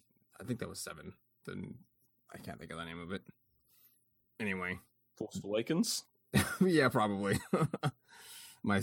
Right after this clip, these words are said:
Speaker 1: my Star Wars is not so good. Um, yeah, they, they
Speaker 2: What was,
Speaker 1: were
Speaker 2: what is he
Speaker 1: the
Speaker 2: doing there?
Speaker 1: they were both in there. Um, they just were murdered immediately. They, they showed up on Han Solo's, um, barge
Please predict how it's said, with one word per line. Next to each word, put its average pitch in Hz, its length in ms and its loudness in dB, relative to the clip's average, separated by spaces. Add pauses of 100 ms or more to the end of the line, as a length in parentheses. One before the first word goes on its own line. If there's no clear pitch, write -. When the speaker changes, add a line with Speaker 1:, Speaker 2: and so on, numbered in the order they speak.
Speaker 1:
my 101 120 0
Star 92 240 -2
Wars 92 200 -2
is 95 120 -4
not 92 160 -2
so 98 100 -4
good. 95 380 -2
Um, 95 640 0 (520)
yeah, 117 220 4
they, 110 200 4
they 107 240 4
Speaker 2:
What 107 100 8
was, 98 160 6
Speaker 1:
were 95 60 6
Speaker 2:
what 95 100 6
is 95 60 0
he 98 60 2
Speaker 1:
the 92 60 4
Speaker 2:
doing 160 180 4
there? 175 240 0 (480)
Speaker 1:
they 123 80 6
were 123 120 8
both 120 220 4
in - 120 0
there. 85 260 -2 (420)
Um, 95 600 0
they 95 160 0
just 98 260 -4
were 98 100 0
murdered 92 440 0
immediately. 90 480 -2
They, 90 180 -4 (180)
they 92 140 -6
showed 95 240 0
up 95 160 -2
on 90 420 -4
Han 92 160 -4
Solo's, 92 640 -8 (600)
um, 82 460 -6 (1000)
barge 110 720 -2